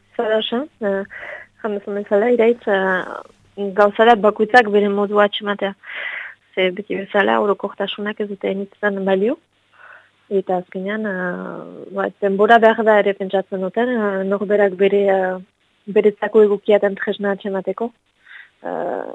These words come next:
oa erraten zinuen, eh, batzuk hitz egin dute, beste batzuk gehiago izango da joan eta, ez dakit nik, eh, kirola egitera joatea, beste batzuk izango da trago bat hartu, bon,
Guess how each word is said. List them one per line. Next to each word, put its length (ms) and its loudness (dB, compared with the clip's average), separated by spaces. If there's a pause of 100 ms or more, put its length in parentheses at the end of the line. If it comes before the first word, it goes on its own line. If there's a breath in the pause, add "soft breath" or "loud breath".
oa 180 -8
erraten 360 -12
zinuen, 280 -6
eh, 80 -6
batzuk 360 -6
hitz 140 -20
egin 180 -10
dute, 500 2
beste 220 -8
batzuk 220 -10
gehiago 280 0
izango 260 -8
da 120 -4
joan 240 -8
eta, 360 -10 (600 soft breath)
ez 80 -20
dakit 260 -4
nik, 220 -10
eh, 180 -4
kirola 300 2
egitera 400 -4
joatea, 560 2
beste 220 -4
batzuk 260 -6
izango 200 -6
da 80 -2
trago 280 -4
bat 160 -8
hartu, 480 -2
bon, 180 -2